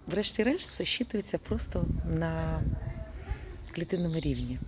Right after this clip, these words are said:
на рівні вібрації. І як класно, коли довкола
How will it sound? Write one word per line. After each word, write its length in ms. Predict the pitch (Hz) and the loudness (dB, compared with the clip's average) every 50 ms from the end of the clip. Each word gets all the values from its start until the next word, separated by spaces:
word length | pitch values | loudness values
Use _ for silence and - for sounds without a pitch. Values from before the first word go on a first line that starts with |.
| - - | -6 -4
на 120 | - 156 | -2 0
рівні 260 | 151 - 139 151 151 151 | 2 2 2 2 2 2
вібрації. 640 | 151 139 127 127 131 120 - - - - - - - - - - - - - - - - - - - - - - - - - - - - - - - - - | 2 2 2 2 2 2 2 0 0 0 2 4 6 6 8 8 6 4 4 4 4 4 6 8 8 8 8 8 6 6 6 8 6 6 4 2 -2 -4 -4
І 400 | - 160 160 160 165 160 160 160 151 156 - - - - - - - - - - - - - - - - - - - - - - - - - - - - - - | -4 -4 -2 0 0 0 0 0 -2 -4 -8 -12 -14 -12 -14 -14 -14 -14 -16 -16 -18 -18 -20 -20 -20 -20 -20 -20 -20 -20 -20 -20 -20 -20 -20 -20 -20 -16 -8 -4
як 180 | 165 156 - | -4 -4 -2
класно, 500 | - - 175 190 185 - - - 156 156 151 - - - - - - - - - - - - - - - - | -2 -2 -2 -2 -2 -6 -8 -8 -8 -10 -10 -14 -18 -18 -18 -18 -18 -20 -20 -20 -20 -18 -18 -18 -14 -8 -4
коли 180 | 156 151 156 | -2 0 0
довкола 540 | 147 151 143 - - - 175 185 165 147 131 | 0 0 -2 -4 -4 -6 -6 -4 -4 -6 -8